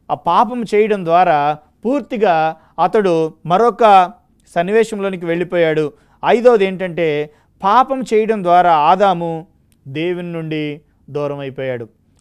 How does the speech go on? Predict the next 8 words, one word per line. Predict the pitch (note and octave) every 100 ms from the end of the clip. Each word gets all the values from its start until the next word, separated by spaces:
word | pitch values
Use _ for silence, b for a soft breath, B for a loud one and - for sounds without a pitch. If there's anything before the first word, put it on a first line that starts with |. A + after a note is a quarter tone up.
| _
దేవునికి | C3+ F#3 G#3+ G#3+ G#3+
దూరం | A3+ A#3+
అయిపోయాడు. | B3 A#3 A3 G3+ F#3 D#3 b b -
దేవునితో | D#3+ G#3+ A#3 A3
మాట్లాడటం | A#3 A3+ A#3 C4 B3 B3+
ఇంకా | A#3
కట్ | A#3 A3 A3
అయిపోయింది. | C#4 B3+ A3 G3 E3 C#3